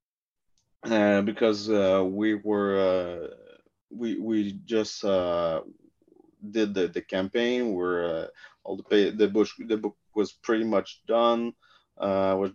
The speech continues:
we were in the, the final edits phase, uh,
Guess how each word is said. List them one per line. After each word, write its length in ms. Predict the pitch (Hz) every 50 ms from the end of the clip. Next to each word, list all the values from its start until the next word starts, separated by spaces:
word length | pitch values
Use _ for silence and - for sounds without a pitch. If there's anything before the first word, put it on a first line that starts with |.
| _ _
we 300 | - 104 98 101 101 95
were 260 | 90 95 104 101 101
in 140 | 95 95 95
the, 220 | 92 90 87 87 87
the 260 | 87 82 80 85 85
final 460 | - - 107 101 101 107 101 98 101
edits 320 | 101 95 95 98 92 - -
phase, 480 | - - 104 104 107 107 107 - - -
uh, 600 | - - 98 95 92 92 87 85 85 87 -